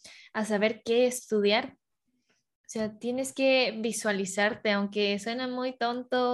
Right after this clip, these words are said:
aunque mucha gente te lo diga y te lo repita, pues sí es algo importante y sí es algo de lo que tienes que ser consciente, de ello, que cómo te ves de cinco,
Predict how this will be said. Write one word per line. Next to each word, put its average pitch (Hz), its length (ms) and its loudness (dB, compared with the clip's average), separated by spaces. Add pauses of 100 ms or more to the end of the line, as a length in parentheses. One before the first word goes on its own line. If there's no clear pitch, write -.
(160)
aunque 214 460 0
mucha 220 260 0
gente 247 240 2
te 226 140 -2
lo 196 140 2
diga 240 240 2
y 233 80 2
te 208 120 -2
lo 196 120 0
repita, 196 540 -4 (460)
pues 233 160 4
sí 247 100 2
es 254 100 2
algo 311 180 4
importante 285 840 -4
y 233 140 0
sí 240 100 -4
es 233 80 -4
algo 254 300 2
de 208 580 0
lo 202 160 0
que 214 100 -2
tienes 214 360 -2
que 247 80 -2
ser 240 180 2
consciente, 208 720 -2 (320)
de 202 180 0
ello, 240 260 -2 (400)
que 208 600 0 (100)
cómo 277 220 0
te 285 100 4
ves 277 360 0 (120)
de 233 180 0
cinco, 262 460 0